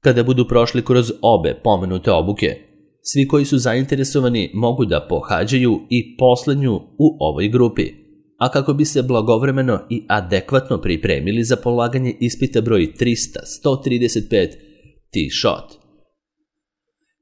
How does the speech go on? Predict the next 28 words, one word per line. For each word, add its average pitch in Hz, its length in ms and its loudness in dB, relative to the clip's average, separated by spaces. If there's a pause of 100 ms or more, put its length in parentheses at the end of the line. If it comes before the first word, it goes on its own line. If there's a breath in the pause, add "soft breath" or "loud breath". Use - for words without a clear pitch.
(120)
Troubleshooting 120 800 0
and 117 240 -2 (340)
Maintaining 123 720 -2 (180)
Cisco - 480 -2 (160)
I 117 100 -2
P 113 220 -6
Networks 98 800 -2 (460)
je 107 260 0
tema 139 260 2
koju 135 340 0
ima 135 240 0
Cisco 135 520 -2
obuka 95 400 0 (100)
i 117 140 0
kurs 127 320 0
za 101 220 -2 (100)
polaganje 107 600 0
ispita 123 420 -2
broj 107 380 0
trista - 500 -4
sto - 340 -2
trideset 120 460 0 (100)
pet 98 200 2
T-Shot, - 840 -4 (800)
a 117 200 -4
tu 160 120 6
svaki 127 360 0
polaznik 123 600 0